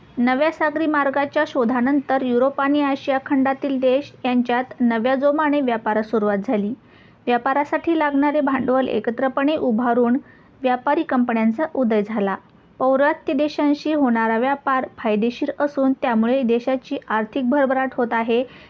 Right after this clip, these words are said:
हे राज्यकर्त्यांच्या लक्षात येऊ लागले. त्यामुळे युरोपातील राज्यकर्ते या व्यापारी कंपन्यांना लष्करी संरक्षण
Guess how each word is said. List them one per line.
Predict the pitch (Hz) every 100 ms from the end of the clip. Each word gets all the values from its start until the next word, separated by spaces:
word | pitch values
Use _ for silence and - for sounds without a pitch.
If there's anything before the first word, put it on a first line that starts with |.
| - 277
हे | 277
राज्यकर्त्यांच्या | 233 214 233 226 214 220 220 330 381
लक्षात | 262 262 262 226
येऊ | 220 208
लागले. | 190 208 208 - - - - -
त्यामुळे | 285 285 294 311
युरोपातील | 247 220 226 226 262
राज्यकर्ते | 254 247 277 320 320 - 269 277
या | 262
व्यापारी | 247 226 - 226 269
कंपन्यांना | 277 269 311 320 302 285 294
लष्करी | 226 226 - 226
संरक्षण | 233 240 254 285 302